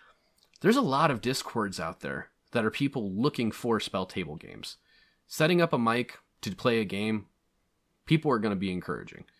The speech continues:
And one of the things that I had the biggest challenge with, with this deck is, well, how do I have everybody receive all of these equ-, uh,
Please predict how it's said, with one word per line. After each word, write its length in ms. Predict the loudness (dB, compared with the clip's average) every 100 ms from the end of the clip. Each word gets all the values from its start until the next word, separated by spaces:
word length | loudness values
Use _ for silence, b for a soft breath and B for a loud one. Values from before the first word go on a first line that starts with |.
| b b b b b _
And 440 | 2 6 6 4 -4 _ _ _
one 220 | 0 4 6
of 100 | 4
the 80 |
things 400 | 4 2 4 2
that 260 | 4 4 6
I 140 | 4
had 460 | 6 6 6 6 2
the 80 | -2
biggest 280 | 0 0 0
challenge 400 | 2 6 4 4
with, 220 | -2 -4
with 140 | -10
this 180 | -8 -8
deck 300 | -6 -8 -8
is, 440 | -6 -4 -4 -6 -6
well, 140 | -2 -2
how 440 | -2 6 8 8
do 240 | 6 2 2
I 260 | 2 2
have 400 | 0 2 2 2
everybody 680 | 0 -4 -8 -6 -6 -8 -10 _ _ _ _ _ _ _ _ _
receive 800 | -2 0 -2 0 0 0 -6 -14 _ _ _ _ _ _ 2
all 300 | 8 8 6
of 160 | 4
these 360 | 2 2 0 -2
equ-, 320 | -2 -4 -12 -6
uh, 100 | -6